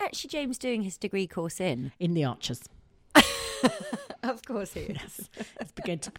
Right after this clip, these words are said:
Speaker 2: become a <laughs> master of arts in Ambridge on the Couch. Yep.
Speaker 1: Good.
Speaker 2: Yeah. Uh, and this is this week's one. You ready?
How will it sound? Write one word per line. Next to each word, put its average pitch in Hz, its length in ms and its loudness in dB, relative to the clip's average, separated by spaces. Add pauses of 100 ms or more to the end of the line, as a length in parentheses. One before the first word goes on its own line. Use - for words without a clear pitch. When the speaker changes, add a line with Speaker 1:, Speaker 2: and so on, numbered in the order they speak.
Speaker 2:
become 165 260 0
a 147 140 2 (520)
<laughs> - 520 -14
master 170 440 2
of 151 160 0
arts 135 440 0
in 139 120 0
Ambridge 131 360 -2
on 127 80 -2
the - 80 2
Couch. - 360 -2 (500)
Yep. - 120 4 (600)
Speaker 1:
Good. 180 400 0 (180)
Speaker 2:
Yeah. - 140 2 (440)
Uh, 240 560 10
and 196 140 4
this 220 160 2
is 180 140 2
this - 300 4
week's 135 300 -4
one. 123 300 0 (140)
You 160 80 0
ready? 196 320 4